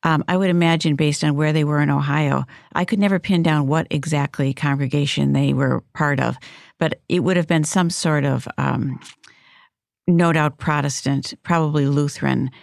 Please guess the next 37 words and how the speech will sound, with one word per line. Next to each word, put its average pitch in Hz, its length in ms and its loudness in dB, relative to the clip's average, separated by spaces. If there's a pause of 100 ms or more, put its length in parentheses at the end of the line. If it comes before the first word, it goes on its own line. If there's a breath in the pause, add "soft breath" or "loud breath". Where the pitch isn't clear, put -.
(340 soft breath)
uh, 139 260 0 (100)
tradition, 143 760 0
and, 151 300 0 (1200 soft breath)
but 180 140 2
it 185 60 2
was 175 180 4
bordered, 185 640 0
but 175 80 2
it 160 160 0
bordered 190 420 0
always 165 460 0
on 143 480 0 (420)
the, 139 440 0 (160)
always 165 340 0
on 143 120 4
spiritualism. 131 640 -2
Not 156 220 0
that 151 100 -2
her 143 120 2
mother 139 460 0
ever 143 220 -2
practiced 143 500 -4
spiritualism, 131 580 -2
or 131 60 0
she 147 160 0
did 151 140 0
later 143 260 0
in 131 120 0
life, 127 180 -2
but - 140 -2
not 160 160 0
when, 143 160 -2 (360)
when 147 280 0
Victoria 147 360 0
was 135 140 -2
growing 143 260 0
up. 135 140 -2